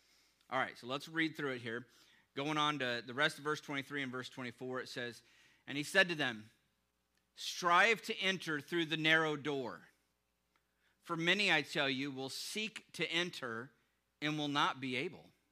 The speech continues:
When once the master of the house has risen and shut the door, and you begin to stand outside and to knock at the door, saying, "Lord,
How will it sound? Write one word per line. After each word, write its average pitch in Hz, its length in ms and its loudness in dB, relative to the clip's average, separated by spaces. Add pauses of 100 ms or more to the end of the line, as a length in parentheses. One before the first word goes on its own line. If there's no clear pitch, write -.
(1500)
When 170 240 -2
once 196 260 0
the 180 100 -6
master 175 380 6
of 156 80 -2
the 147 80 0
house 165 300 2
has 127 180 -10
risen 165 360 -2
and 131 140 -4
shut 160 240 0
the 156 60 -10
door, 160 260 -2
and 139 100 -2
you 180 100 -2
begin 165 320 -2
to 135 60 -4
stand 170 340 -2
outside 165 540 2
and 139 140 -4
to 143 80 -6
knock 143 360 2
at 127 120 -6
the 131 60 -12
door, 131 260 -4
saying, 143 340 -2 (240)
"Lord, 175 460 4